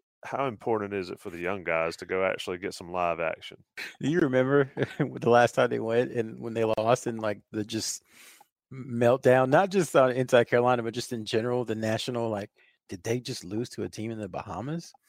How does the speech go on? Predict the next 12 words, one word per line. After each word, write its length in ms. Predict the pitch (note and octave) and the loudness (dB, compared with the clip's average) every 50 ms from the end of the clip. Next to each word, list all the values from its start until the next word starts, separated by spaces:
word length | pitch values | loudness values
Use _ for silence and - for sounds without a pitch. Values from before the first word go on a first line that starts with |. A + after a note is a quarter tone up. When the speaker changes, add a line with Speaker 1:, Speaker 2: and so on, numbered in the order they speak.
| - - - | -20 -18 -14
Speaker 1:
I 100 | F#2+ F#2+ | -12 -8
know, 120 | G2 G#2+ A#2 | -4 -4 -2
Speaker 2:
And 140 | A#2 G#2+ | 0 0
Speaker 1:
they, 40 | F2+ F2+ | -2 -2
like, 260 | F2+ F2+ F#2 - - | -2 -4 -6 -6 -6
Speaker 2:
the 80 | C3+ C3+ | -6 -4
Speaker 1:
got 220 | G#2 F#2+ A2+ - | 0 0 0 0
there 180 | - A#2 A2+ G2 | 0 -2 -4 -4
in 80 | F2+ | -8
pickup 320 | - - - - - A#2+ - | -8 -8 -6 -4 -4 -4 -4
Speaker 2:
<laughs> 100 | - - | -6 -8
Speaker 1:
trucks. 420 | - - F#2+ - - - - - | -8 -8 -8 -10 -10 -16 -20 -20